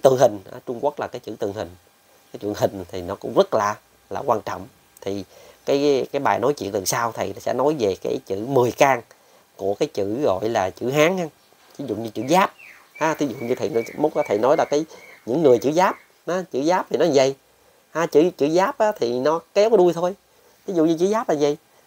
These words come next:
Nó cũng là chữ điền ha. Ví dụ mới đầu cái chữ Khẩu, à, có cái dấu cộng chính giữa, từng thửa, từng thửa ở đây là nó thành chữ điền. À, mà cái chữ này nó kéo thẳng xuống đây, nó, nó sẽ dư, nó có cái đuôi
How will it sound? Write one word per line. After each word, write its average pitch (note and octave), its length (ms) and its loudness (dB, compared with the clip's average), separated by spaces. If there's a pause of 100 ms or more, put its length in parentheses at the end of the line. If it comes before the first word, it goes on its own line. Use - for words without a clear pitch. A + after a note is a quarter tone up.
(140)
Nó A3+ 100 4
cũng G3 180 2
là F3+ 80 8
chữ - 160 4
điền D3 340 6
ha. F#3 120 -6 (100)
Ví G3+ 80 -4
dụ C#3+ 200 4
mới F#3 180 2
đầu D3+ 120 0
cái F3+ 140 -2
chữ C#3 160 -2
Khẩu, A2+ 360 2 (400)
à, D3 160 -2
có D#3 160 -4
cái F#3 100 2
dấu E3 120 4
cộng A2+ 260 0
chính D#3+ 160 -4
giữa, B2+ 260 4
từng A2 160 -4
thửa, A2 180 2
từng A#2 180 -2
thửa G2 160 -2
ở D3+ 60 4
đây C#3 140 4
là G#2+ 120 -4 (420)
nó E3 60 -8
thành G#2 120 -4
chữ C3+ 140 0
điền. A#2 240 4 (400)
À, D3 120 0
mà C3+ 160 2
cái D3 100 2
chữ B2+ 200 2
này C3+ 100 4
nó C3+ 100 0
kéo G3 640 4
thẳng C3+ 280 -4
xuống F3+ 220 0
đây, D3 100 6
nó, D3 100 0 (160)
nó E3 120 -2
sẽ B2+ 140 -2
dư, D3 300 4
nó D#3+ 80 0
có E3 100 -6
cái F3+ 100 2
đuôi C#3+ 240 4